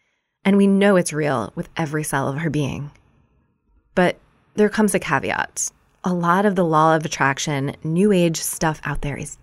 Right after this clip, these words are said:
dangerous. Yeah, I said it, dangerous. It's not grounded in reality, and it's being taught by New Age teachers who really aren't grounded in reality either. I'm not claiming I am this superior teacher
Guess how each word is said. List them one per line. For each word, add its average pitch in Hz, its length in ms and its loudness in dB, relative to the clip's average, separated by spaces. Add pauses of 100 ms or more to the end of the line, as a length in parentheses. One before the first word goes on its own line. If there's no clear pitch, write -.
(140)
dangerous. - 680 -4 (320)
Yeah, - 120 -2 (100)
I 156 100 -4
said 127 220 -4
it, 120 160 -4 (100)
dangerous. 139 580 -6 (680)
It's 175 280 0
not 170 440 -2 (140)
grounded 165 520 2
in 165 120 -4
reality, 139 600 -2 (440)
and 175 180 2
it's 175 140 -2
being 254 200 4
taught - 300 -6
by 190 120 0
New 196 180 2
Age 185 160 -2
teachers 165 680 -4
who 202 300 -2 (240)
really 247 320 -4
aren't 175 240 -2
grounded 165 380 0
in 147 100 -6
reality 139 440 -2
either. - 420 -2 (720)
I'm 214 100 4
not 247 180 4
claiming 202 480 0
I 156 100 -4
am 135 260 -2
this 143 360 -8
superior 160 760 0
teacher 147 540 -2